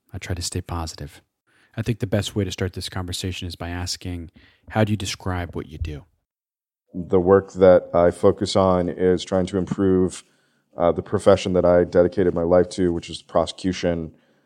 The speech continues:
Speaker 2: of our citizens. Um, and I say that with all of the gravity and weight that I understand is built into those words. Um, as a prosecutor, um, in the, in the sort of, like, buildup of mass incarceration,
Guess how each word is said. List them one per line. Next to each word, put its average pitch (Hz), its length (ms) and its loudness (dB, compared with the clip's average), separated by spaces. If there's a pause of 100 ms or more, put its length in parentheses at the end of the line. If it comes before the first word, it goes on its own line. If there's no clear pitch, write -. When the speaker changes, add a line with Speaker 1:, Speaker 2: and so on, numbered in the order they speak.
(200)
Speaker 2:
of 82 640 0
our 85 140 2
citizens. 85 680 -2 (120)
Um, 80 580 -6 (160)
and 82 400 -2 (100)
I 82 140 2
say 87 220 0
that 80 180 4
with 80 140 -6
all 90 260 8
of 82 80 -2
the 87 60 -8
gravity 85 340 2
and 82 100 -6
weight 85 220 0
that 82 80 -2
I 82 80 -2
understand 85 360 -6
is 78 200 -12 (720)
built 98 220 4
into 104 140 4
those 87 220 4
words. 80 560 0
Um, 80 520 -4 (120)
as 80 140 -2
a 82 40 -4
prosecutor, 85 880 0 (500)
um, 80 600 -8 (100)
in 82 140 -4
the, 78 100 -2 (160)
in 82 200 -4
the 78 280 2
sort 85 220 2
of, 78 100 -2
like, 80 220 2
buildup 90 400 6
of 82 100 -2
mass 80 240 -4
incarceration, 82 920 -4